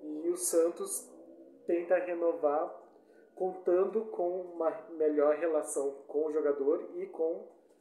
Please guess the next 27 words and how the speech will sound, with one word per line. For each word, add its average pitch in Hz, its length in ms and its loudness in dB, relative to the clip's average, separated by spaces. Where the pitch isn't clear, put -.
o 139 80 -6
Giovanni 143 320 4
Bertolucci, 147 580 0
que - 140 -4
é 147 140 4
o, 147 320 0
o 143 80 -4
Giuliano 147 380 4
Bertolucci, 147 580 0
que - 180 -6
é 139 100 2
o 143 380 0
empresário 139 480 0
dele, 135 420 -2
com 120 140 -4
o - 40 -8
qual 127 160 4
o 123 40 -4
Santos - 260 -8
tinha 131 200 -8
uma 143 160 -2
dívida 135 640 -4
que 131 80 -16
já 139 140 2
foi 139 140 -4
renegociada. 139 1040 -2
Então, 123 680 -6